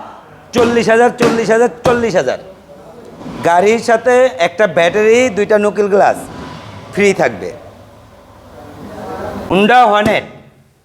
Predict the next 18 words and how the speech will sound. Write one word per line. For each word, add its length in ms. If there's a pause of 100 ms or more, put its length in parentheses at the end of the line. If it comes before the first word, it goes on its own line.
(540)
গাড়িটা 420
আঠারো 440
সালের 300
মডেল, 460 (160)
ছাব্বিশ 320
সাল 160
পর্যন্ত 280
কাগজের 420
মেয়াদ 220
আছে। 340 (440)
প্রথম 240 (100)
মালিক 240 (200)
স্মার্ট 320
কার্ড। 160 (400)
গাড়িটা 220 (200)
ইঞ্জিন 280 (100)
ফুল 160 (100)
আনটাচ, 340